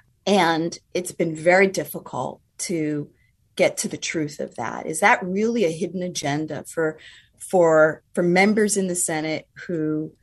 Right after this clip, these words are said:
maybe profess disagreement, dislike for the civil service and for federal workers? Is it, is,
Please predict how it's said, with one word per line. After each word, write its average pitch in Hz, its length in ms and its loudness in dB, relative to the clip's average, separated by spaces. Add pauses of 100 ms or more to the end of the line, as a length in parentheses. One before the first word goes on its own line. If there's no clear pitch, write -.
(120)
maybe 175 340 0
profess - 960 0 (440)
disagreement, 180 1000 0 (120)
dislike 160 840 0 (160)
for 180 100 -6
the 160 80 -8
civil 170 340 -2
service 156 600 -2
and 160 160 -10
for 160 100 -18
federal 151 420 -4
workers? 185 720 0 (400)
Is 196 160 -6
it, - 140 -4
is, - 240 -8